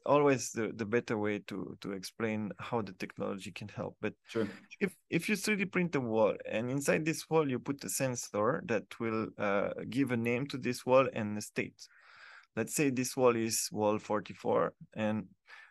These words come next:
Speaker 1: next door is forty-three, and then next is forty-two. So let's focus on forty-four. And on this sensor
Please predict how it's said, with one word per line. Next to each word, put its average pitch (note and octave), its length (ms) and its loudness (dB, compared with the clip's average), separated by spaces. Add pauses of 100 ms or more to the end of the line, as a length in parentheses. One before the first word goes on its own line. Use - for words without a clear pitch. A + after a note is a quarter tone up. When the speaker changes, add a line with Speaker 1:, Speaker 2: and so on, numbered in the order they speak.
(120)
Speaker 1:
next A2+ 360 -2
door G#2+ 200 4
is A2+ 180 -4
forty-three, A2+ 800 -4
and G#2 360 -6
then G2+ 240 -4
next A2 380 -6
is G#2 160 -12
forty-two. G2+ 580 -10
So G#2 200 -6
let's A2+ 300 -2
focus - 480 -2
on A#2 120 -4
forty-four. A2+ 720 -4 (500)
And B2+ 180 2
on C#3+ 120 4
this C#3 200 2
sensor E3+ 680 2